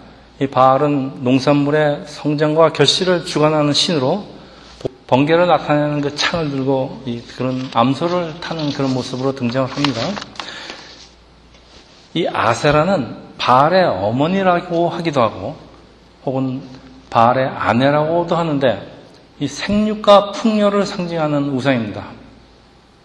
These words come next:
여러분, 이런 우상들이 실제로 존재하는 것이 아니고 사람이 자신의 욕구를 채워보려고 만든 것으로 이 모든 우상의 배경에는 그 사탄의 관계가 숨어 있습니다.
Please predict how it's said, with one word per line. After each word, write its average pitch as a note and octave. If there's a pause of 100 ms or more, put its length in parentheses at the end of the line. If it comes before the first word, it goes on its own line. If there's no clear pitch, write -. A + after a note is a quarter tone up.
(480)
여러분, C#3+
이런 C#3+
우상들이 C3+
실제로 F3
존재하는 D#3
것이 D#3
아니고 C3+ (540)
사람이 D#3+ (260)
자신의 D#3+
욕구를 C#3+
채워보려고 C3
만든 A2
것으로 B2+ (520)
이 D3+
모든 G#3
우상의 C#3+
배경에는 B2 (120)
그 A#2
사탄의 F3
관계가 D3
숨어 E3
있습니다. A#2